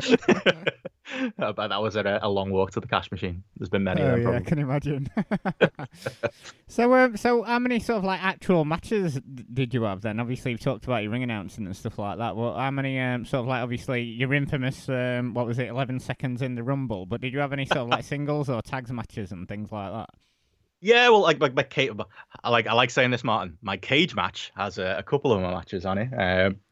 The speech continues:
Speaker 1: and my wrestling database profile, that's my favorite one. It's got a nice little picture of me, and it says, uh, says a couple of my moves, I leg lariats, which was one of the only things I could do well.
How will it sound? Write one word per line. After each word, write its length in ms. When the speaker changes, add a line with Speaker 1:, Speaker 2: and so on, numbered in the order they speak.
Speaker 1:
and 100
my 60
wrestling 340
database 460
profile, 320
that's 140
my 60
favorite 220
one. 100
It's 100
got 100
a 40
nice 220
little 140
picture 320
of 100
me, 160
and 100
it 80
says, 280
uh, 280
says 280
a 40
couple 200
of 80
my 80
moves, 340
I 320
leg 240
lariats, 340
which 160
was 100
one 100
of 80
the 80
only 140
things 220
I 40
could 160
do 160
well. 260